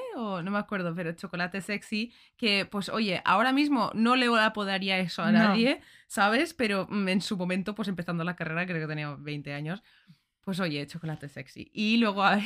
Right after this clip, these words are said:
Speaker 1: el crush de Jessica era un
Speaker 2: Por
Speaker 1: chico
Speaker 2: seguir la
Speaker 1: español,
Speaker 2: coña.
Speaker 1: blanco, normal y corriente, y era Chocolate Blanco.
Speaker 2: <laughs>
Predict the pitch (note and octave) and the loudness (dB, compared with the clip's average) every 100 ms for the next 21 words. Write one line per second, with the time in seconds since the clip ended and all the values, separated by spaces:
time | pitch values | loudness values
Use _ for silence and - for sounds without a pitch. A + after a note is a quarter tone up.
0 | A3 A3 F#3 G3+ G#3 G#3 G3+ A3 - G3 | 2 0 2 0 0 0 0 0 -2 -4
1 | D3 D#3 F#3 F#3+ D4 C4+ C#4+ C#4 C#4+ D4 | -2 0 2 8 8 10 10 10 10 8
2 | D4 D4 D4 D4 C#4 C#4 E4+ - F3+ F3+ | 8 8 8 10 10 8 6 -4 0 4
3 | G3+ G#3 G3 F3+ E3+ F3+ G3 G3 G3+ G#3+ | 4 4 0 0 2 0 0 -2 -2 0
4 | G#3 F#3+ G#3+ D3+ E3+ - F3 D#3+ E3 D#3 | 0 -2 -2 -2 -4 -4 -2 -2 -2 -4
5 | D#3 D#3 - G3 C4+ - D4 D4 E4+ - | -4 -4 -4 -4 -4 2 6 8 8 6
6 | D#4 D#4 - | 4 2 -10